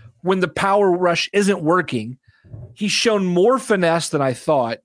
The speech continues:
Um, I, I just love everything about his development.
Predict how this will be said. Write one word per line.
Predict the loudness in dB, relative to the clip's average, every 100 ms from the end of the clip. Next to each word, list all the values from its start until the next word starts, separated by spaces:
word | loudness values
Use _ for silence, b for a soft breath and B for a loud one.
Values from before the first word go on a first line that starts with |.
| _ _ _ _ _ -2
Um, | 2 2 2 -2 -6 -10 _ _ _ _ _
I, | -4 -2 -4 _ _ _
I | -2
just | 0 -2 -2
love | 0 0
everything | 0 0 0 0
about | 0 0 0
his | -2
development. | -2 0 0 0 -4 -12